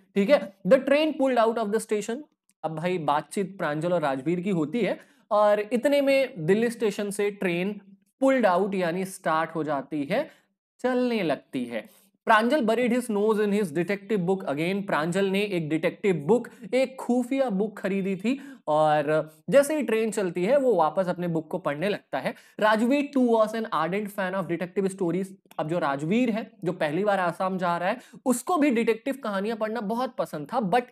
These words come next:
at the moment, लेकिन इस समय, he was keener on looking at the beautiful scenery। लेकिन इस समय इसे डिटेक्टिव स्टोरीज नहीं पढ़नी है राजीव को, इस समय उसको क्या करना है, ये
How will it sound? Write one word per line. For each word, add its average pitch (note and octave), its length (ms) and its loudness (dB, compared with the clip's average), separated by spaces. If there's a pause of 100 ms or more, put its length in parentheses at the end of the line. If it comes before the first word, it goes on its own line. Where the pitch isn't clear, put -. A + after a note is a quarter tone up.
(140)
at C#4 220 2
the F4+ 180 6
moment, F#3 320 2 (500)
लेकिन E3 440 0
इस - 260 -6
समय, D3+ 380 -2 (460)
he C4 140 8
was D#4+ 180 6 (320)
keener C4 400 4 (160)
on G#3 380 0
looking A#3 360 -2
at F#3 80 -4
the A3+ 120 -2 (100)
beautiful F3+ 460 0
scenery। D3 500 -4 (340)
लेकिन F3 240 0
इस A3+ 260 -4
समय A#3 300 -2 (320)
इसे F#3+ 240 0
डिटेक्टिव E3+ 460 0
स्टोरीज D#3+ 440 0
नहीं D3+ 200 -4
पढ़नी F#3+ 360 -4
है G3 120 -2
राजीव E3+ 380 -2
को, B3+ 260 0 (200)
इस F3+ 180 -6
समय G3+ 160 -2
उसको G3+ 220 -4
क्या F#3+ 200 -4
करना G3 260 -4
है, D#4+ 180 0 (380)
ये C4+ 400 2